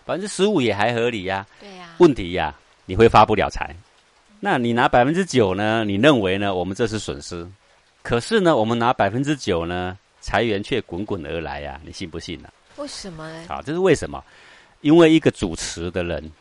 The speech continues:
Speaker 1: 带领着这么多的商业的巨子，各位你要知道，李嘉诚是首富，他下面的人岂是什么阿猫阿狗，岂是什么简单的东西，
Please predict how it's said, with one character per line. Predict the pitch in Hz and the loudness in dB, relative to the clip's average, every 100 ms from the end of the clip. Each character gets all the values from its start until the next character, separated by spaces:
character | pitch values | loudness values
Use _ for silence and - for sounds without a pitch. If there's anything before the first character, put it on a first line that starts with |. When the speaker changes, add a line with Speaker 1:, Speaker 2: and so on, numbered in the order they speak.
| _ - | _ 2
Speaker 1:
带 | 135 | 4
领 | 95 85 82 | 4 -2 -6
着 | 90 - _ _ _ - | -6 -6 _ _ _ -4
这 | - 143 123 | 4 8 8
么 | 110 104 98 | 4 0 2
多 | 113 110 | 4 4
的 | 98 | 2
商 | - 104 107 | 2 2 2
业 | 104 85 | -2 -2
的 | 85 | -8
巨 | 80 113 87 | -8 -10 -10
子， | - 71 78 | -12 -16 -8
各 | 139 | -4
位 | 147 | -4
你 | |
要 | 104 | -2
知 | 120 123 | -4 -2
道， | 123 | -2
李 | 92 | 0
嘉 | 120 131 | 0 0
诚 | 98 | -2
是 | 113 | -6
首 | 120 76 | -6 -6
富， | 82 113 | -4 -2
他 | 110 | -2
下 | - 127 | 2 4
面 | 123 | 4
的 | 104 92 | 2 0
人 | 90 | -2
岂 | - 85 | -4 -10
是 | - | -10
什 | 104 - - | -12 -14 -12
么 | 80 | -6
阿 | 85 101 | -2 0
猫 | 95 | 2
阿 | 95 98 | 2 0
狗， | 80 | -4
岂 | - 98 | -8 -10
是 | 101 | -8
什 | 107 | -8
么 | 90 | -8
简 | 87 82 | -8 -4
单 | 92 | -4
的 | 90 | -4
东 | 85 85 | -6 -8
西， | - 71 | -10 -16